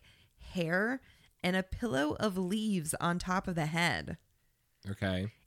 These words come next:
Speaker 1: And they were also able to uncover what appears to be, uh, the remnants of, uh, several small sculptures,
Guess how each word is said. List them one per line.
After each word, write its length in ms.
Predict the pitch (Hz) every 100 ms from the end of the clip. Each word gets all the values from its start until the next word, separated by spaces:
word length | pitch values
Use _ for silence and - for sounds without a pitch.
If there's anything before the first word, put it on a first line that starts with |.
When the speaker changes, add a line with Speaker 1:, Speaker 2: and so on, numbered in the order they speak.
| -
Speaker 1:
And 400 | 202 202 202 202
they 380 | 208 208 202 208
were 180 | 202 -
also 460 | 403 453 277 214 214 -
able 220 | 170 180
to 160 | -
uncover 760 | 170 170 - 165 156 156 170 175
what 500 | 170 180 165 165 160 - -
appears 640 | - - - 254 254 254
to 140 | - 208 _
be, 440 | 165 151 151 160 196 - - - - _
uh, 200 | 160 160
the 100 | 151
remnants 560 | 170 175 180 170 170 - -
of, 400 | - 160 156 156
uh, 200 | 151 151 -
several 420 | - 175 175 196
small 420 | - - 175 160
sculptures, 1120 | 156 - - 190 226 - - 117 76 104 -